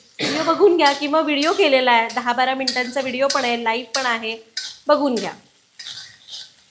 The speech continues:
हम्म. भूक लागली की नाही मेथीची भाजी बघून?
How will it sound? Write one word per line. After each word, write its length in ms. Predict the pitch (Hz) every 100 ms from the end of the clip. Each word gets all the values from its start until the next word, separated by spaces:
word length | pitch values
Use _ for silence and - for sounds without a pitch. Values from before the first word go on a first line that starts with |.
| - - - -
हम्म. 260 | 214 285 277 269 - - - - _ - - _ _ 220
भूक 180 | 240
लागली 280 | 269 262 269
की 120 | 269
नाही 260 | 294 240 - - - _ 233
मेथीची 360 | 226 240 240
भाजी 280 | 233 220 220
बघून? 280 | 214 208